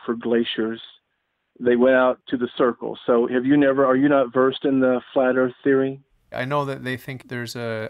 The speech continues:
Speaker 2: ice rim around the perimeter.
Speaker 1: And that doesn't the least bit, not even curious one bit.
Speaker 2: If it is true,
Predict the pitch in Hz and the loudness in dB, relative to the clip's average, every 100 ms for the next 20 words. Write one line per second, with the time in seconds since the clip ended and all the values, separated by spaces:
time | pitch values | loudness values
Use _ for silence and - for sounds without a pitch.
0 | - 127 127 - 135 127 120 117 123 127 | -8 -8 -8 -10 -10 -8 -6 -6 -6 -10
1 | 127 _ 285 156 - - 120 131 165 _ | -18 _ -20 -20 -18 -14 -12 -10 -14 _
2 | _ _ _ _ _ _ _ _ _ _ | _ _ _ _ _ _ _ _ _ _
3 | _ _ - 147 151 147 151 156 139 147 | _ _ -2 2 2 4 2 2 0 -2
4 | 131 147 - - 139 131 _ _ - 143 | 0 -2 -2 0 0 0 _ _ -16 -14
5 | 131 139 139 143 139 139 135 135 123 - | -14 -14 -10 -2 0 2 2 2 0 0
6 | 143 135 131 139 131 127 120 113 - _ | 2 4 0 0 0 2 0 -4 -8 _
7 | _ _ - 147 - 170 175 175 - 147 | _ _ -6 -6 -2 0 0 -4 -8 -4
8 | 127 123 139 | -4 -4 -8